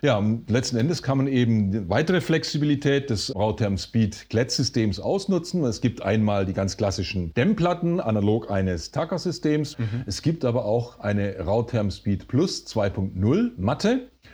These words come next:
Speaker 1: Und das ist eine Rollbahn, die ist nur eins Komma fünf Millimeter dünn.
Speaker 2: Mhm.
Speaker 1: Und die wird einfach auf eine bauseitige Wärmedämmung oder auf einen bauseitigen Untergrund vollflächig aufgeklebt.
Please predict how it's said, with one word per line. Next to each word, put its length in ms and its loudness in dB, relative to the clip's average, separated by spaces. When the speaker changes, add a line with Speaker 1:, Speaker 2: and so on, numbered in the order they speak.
Speaker 1:
Und 500 2
das 160 2
ist 180 -2
eine 260 2
Rollbahn, 600 0
die 80 2
ist 180 -4
nur 360 2
eins 320 0
Komma 220 0
fünf 360 -2
Millimeter 720 4
dünn. 400 4
Speaker 2:
Mhm. 380 0
Speaker 1:
Und 380 0
die 100 4
wird 180 0
einfach 420 -2
auf 280 -2
eine 200 2
bauseitige 1040 2
Wärmedämmung 600 2
oder 100 2
auf 80 0
einen 80 -4
bauseitigen 640 2
Untergrund 680 0
vollflächig 760 0
aufgeklebt. 840 -2